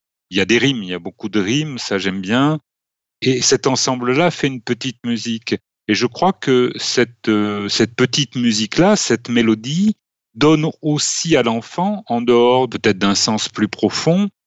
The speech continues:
elle donne à l'enfant, euh, elle, elle lui donne, je pense, le goût de l'histoire et le goût de la lecture, hein. Lecteur adulte, moi, ce qui me, m'impressionne chez un, un, un bon écrivain, c'est aussi sa petite musique personnelle,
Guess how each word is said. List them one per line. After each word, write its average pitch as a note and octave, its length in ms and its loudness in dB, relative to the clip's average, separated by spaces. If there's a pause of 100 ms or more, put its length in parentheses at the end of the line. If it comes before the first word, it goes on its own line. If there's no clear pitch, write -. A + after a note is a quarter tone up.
(220)
elle A#2 160 0
donne C#3+ 220 2
à C#3 80 2
l'enfant, E3 800 -2
euh, G#2+ 720 0
elle, A#2 260 0
elle B2 220 2
lui C#3 120 -4
donne, G#3+ 220 2
je E3 100 -4
pense, C#3+ 340 -2
le A2+ 100 4
goût A#2+ 160 -2
de A2+ 100 -4
l'histoire A#2+ 480 2
et A2+ 40 2
le G#2 120 2
goût A2 180 0
de G#3+ 80 2
la G#3 60 6
lecture, A2 560 -2
hein. F#2+ 180 -6 (420)
Lecteur B2+ 720 2
adulte, C#3+ 500 0
moi, B2 240 -2
ce - 120 -4
qui - 200 -10
me, G#2+ 260 -4
m'impressionne A#2+ 920 0
chez G#2 300 -2
un, G2+ 400 -2
un, G#2 60 2
un G2+ 480 0
bon A#2 260 2
écrivain, D#3 640 0
c'est - 240 0
aussi G#2 380 -2
sa - 180 2
petite A#2 380 -6
musique A#2+ 360 -4
personnelle, C#3+ 680 0